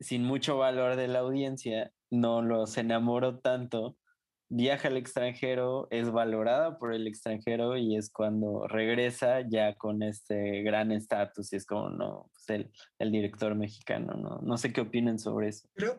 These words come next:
Speaker 2: creo que, eh, dentro de la historia que, que llevamos, eh, ya para concluir la etapa de los años setenta,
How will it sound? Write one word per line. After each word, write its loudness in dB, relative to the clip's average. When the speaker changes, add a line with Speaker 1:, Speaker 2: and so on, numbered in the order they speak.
Speaker 2:
creo 0
que, 2
eh, 0
dentro 0
de 2
la 2
historia 0
que, -2
que -2
llevamos, -2
eh, 0
ya 0
para 2
concluir 2
la 2
etapa 0
de 2
los -2
años 0
setenta, -2